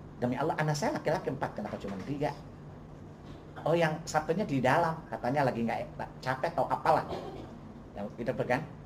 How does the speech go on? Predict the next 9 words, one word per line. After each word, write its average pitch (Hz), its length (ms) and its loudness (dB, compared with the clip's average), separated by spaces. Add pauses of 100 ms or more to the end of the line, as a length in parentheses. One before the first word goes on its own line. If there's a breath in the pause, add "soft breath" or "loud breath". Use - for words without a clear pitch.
ayah 117 80 6
saya 170 160 6
tuh 165 160 -2
imam 131 400 2
loh. 80 160 -8 (400)
Dia 151 160 4
nggak 170 160 2
pergi, 131 320 0 (320)
nungguin. 107 320 -4